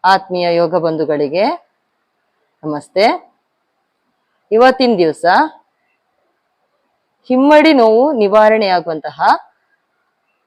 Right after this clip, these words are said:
ಕೆಲವೊಂದು ಶರೀರ ಸಂಚಲನ ಆಸನಾಭ್ಯಾಸಗಳನ್ನು ತಿಳಿಸಿಕೊಡ್ತೇನೆ. ಈ ಹಿಮ್ಮಡಿ ನೋವು ಮೂವತ್ತರಿಂದ ಐವತ್ತು ವರ್ಷದ ಮಹಿಳೆಯರಲ್ಲಿ ಹೆಚ್ಚಾಗಿ ಕಂಡುಬರುವಂತದ್ದು.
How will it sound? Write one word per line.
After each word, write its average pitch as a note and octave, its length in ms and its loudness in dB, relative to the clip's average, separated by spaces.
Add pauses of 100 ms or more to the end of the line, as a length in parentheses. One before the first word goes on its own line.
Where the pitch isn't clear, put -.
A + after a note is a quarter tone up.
(240)
ಕೆಲವೊಂದು C4+ 520 6
ಶರೀರ A#3+ 380 2
ಸಂಚಲನ A3 540 0 (200)
ಆಸನಾಭ್ಯಾಸಗಳನ್ನು G#3 1040 2
ತಿಳಿಸಿಕೊಡ್ತೇನೆ. F3 760 -4 (840)
ಈ C4+ 100 4
ಹಿಮ್ಮಡಿ D#4 500 4
ನೋವು F#3 340 0 (840)
ಮೂವತ್ತರಿಂದ D4+ 680 4
ಐವತ್ತು C4 400 2
ವರ್ಷದ B3 280 2
ಮಹಿಳೆಯರಲ್ಲಿ A3 760 2
ಹೆಚ್ಚಾಗಿ A3+ 520 -2
ಕಂಡುಬರುವಂತದ್ದು. E3+ 800 -2